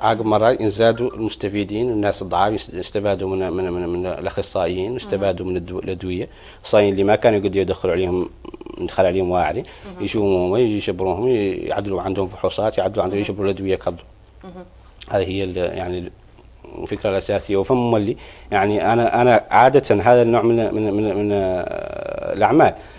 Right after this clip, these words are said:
Speaker 1: الهدف عندي مولي منه، لأن اتحاد الجمعيات، لأن الجمعيات كاملين تشوفيهم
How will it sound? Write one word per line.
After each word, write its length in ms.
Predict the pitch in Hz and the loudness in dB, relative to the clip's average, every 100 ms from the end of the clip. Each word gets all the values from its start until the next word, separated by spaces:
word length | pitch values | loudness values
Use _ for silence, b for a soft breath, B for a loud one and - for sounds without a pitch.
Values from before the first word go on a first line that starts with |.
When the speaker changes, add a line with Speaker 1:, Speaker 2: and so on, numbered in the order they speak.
| B B B - | B B B -8
Speaker 1:
الهدف 320 | - 139 143 | 2 4 4
عندي 220 | 120 135 135 | 4 4 4
مولي 240 | 139 143 | 4 6
منه، 260 | 147 120 98 | 6 4 4
لأن 280 | 107 113 104 - | 2 0 -2 -6
اتحاد 380 | - - 131 | -4 2 4
الجمعيات، 580 | 120 104 104 98 95 87 | 4 0 0 2 0 0
لأن 120 | - | 2
الجمعيات 460 | 117 110 123 135 107 | 4 4 6 6 6
كاملين 340 | - 135 131 | 6 8 8
تشوفيهم 480 | 110 117 107 107 117 | 6 2 2 2 0